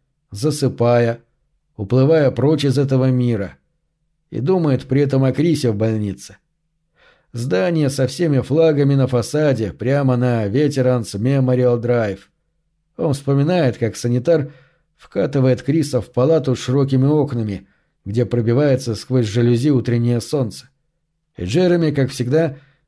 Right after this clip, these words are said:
наклоняется к приятелю и тихим шёпотом поёт с той стороны головы Криса, которая не провалена внутрь. «Хороший денёк для белой свадьбы!»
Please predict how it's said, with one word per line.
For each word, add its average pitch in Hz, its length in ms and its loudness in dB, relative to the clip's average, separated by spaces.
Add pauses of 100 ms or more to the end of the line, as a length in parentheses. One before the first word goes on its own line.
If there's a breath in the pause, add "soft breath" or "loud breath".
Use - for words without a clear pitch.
наклоняется 156 760 0
к - 80 -14
приятелю 156 680 2 (460 loud breath)
и - 100 -8
тихим 120 480 -2
шёпотом 131 580 -2
поёт 135 380 2
с - 80 -12
той 151 180 0
стороны 139 460 0
головы 135 340 4
Криса, 131 560 0 (340 soft breath)
которая 120 380 0
не 117 140 0
провалена 120 580 2
внутрь. 110 380 -4 (680)
«Хороший 160 800 0
денёк 147 580 0
для 120 260 0
белой 143 420 2
свадьбы!» 123 760 0